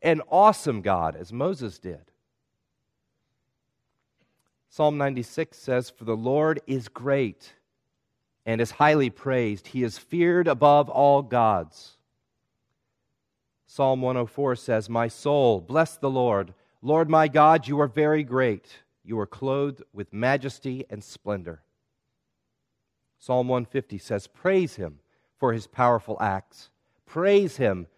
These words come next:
for his abundant greatness." His greatness is so abundant, in fact, Psalm one forty-five says, "The Lord is great and is highly praised.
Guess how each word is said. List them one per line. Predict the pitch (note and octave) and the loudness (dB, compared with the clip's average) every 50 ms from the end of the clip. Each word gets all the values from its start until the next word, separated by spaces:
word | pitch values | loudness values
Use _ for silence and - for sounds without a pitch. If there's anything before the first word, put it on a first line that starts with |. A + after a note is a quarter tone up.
| _ _ _ _ | _ _ _ _
for | - C#3 | -6 -4
his | A#2 A2+ B2+ A#2 - | -2 -2 -4 -4 -4
abundant | A#2+ F#2+ - _ - C#3+ D#3 E3+ C#3 A2+ G#2 F#2+ F#2 - _ _ _ _ _ | -6 -8 -4 _ 2 4 4 2 2 -2 -6 -6 -8 -12 _ _ _ _ _
greatness." | G2 A2 A#2 B2+ C3 C3+ - F#2+ F#2 D#2 C#2+ - - - - - - _ _ _ _ _ _ _ _ _ _ _ _ _ _ | -14 -6 -2 -2 -2 -2 -4 -8 -14 -16 -16 -18 -20 -20 -20 -20 -20 _ _ _ _ _ _ _ _ _ _ _ _ _ _
His | - A#2+ G#2 | -12 -10 -4
greatness | - C#3+ D3 D#3 C3 C3 A2+ - | -2 0 0 0 -2 -6 -8 -10
is | A2 G2 | -12 -12
so | - - D#3 F#3 A3+ | -6 -2 0 2 2
abundant, | A3+ G#2+ A2+ G2+ F#2+ F#2 F#2+ F#2 F#2+ | 2 2 0 0 0 -2 -4 -6 -6
in | F#2 F2 | -8 -8
fact, | - G2+ F#2+ G2 A2+ - _ _ _ _ _ _ _ _ _ _ | -4 -2 -2 -2 -2 -4 _ _ _ _ _ _ _ _ _ _
Psalm | - - D3 C#3+ C#3+ C#3+ C#3 | -8 -2 0 2 2 2 2
one | C#3 C#3 C3+ C3 | 0 0 0 0
forty-five | - - C#3 A#2+ A2+ G#2 - - D#3+ F3+ F3+ E3 D#3 | -2 -4 -4 -4 -4 -4 -2 2 2 4 2 2 0
says, | - - A2+ G#2 A2 - | -4 -4 -2 -2 -2 -4
"The | - A2+ | -6 -6
Lord | G#2+ A2+ C#3 - G3+ F#3+ | -2 0 2 2 4 2
is | E3+ B2+ G#2+ | 0 -2 -4
great | - C3+ C#3+ C#3+ D#3 G3+ G#3 | -4 -2 0 2 2 0 0
and | - - A#2 A2 | -4 -6 -6 -6
is | G#2 - | -6 -4
highly | - - F3 F#3 F3 D3+ C3 A2 | -2 0 0 0 0 -2 -4 -6
praised. | - - C3 C3 C3+ E3 G3 G3+ - | -6 -4 -2 0 0 0 -2 -6 -8